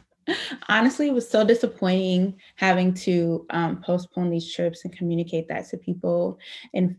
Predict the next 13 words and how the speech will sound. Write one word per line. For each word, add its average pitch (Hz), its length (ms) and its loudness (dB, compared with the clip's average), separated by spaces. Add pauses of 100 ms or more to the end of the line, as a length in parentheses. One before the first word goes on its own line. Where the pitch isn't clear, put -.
figure 175 260 0
out 185 240 -2
refunds 170 1000 -2 (580)
and 175 200 0
talk 165 300 -4
with 185 200 -4
vendors. 170 760 2 (500)
Like, 185 200 -2
that 180 180 4
was 185 140 0
really 180 180 2
hard, 165 540 -2
but, 165 300 2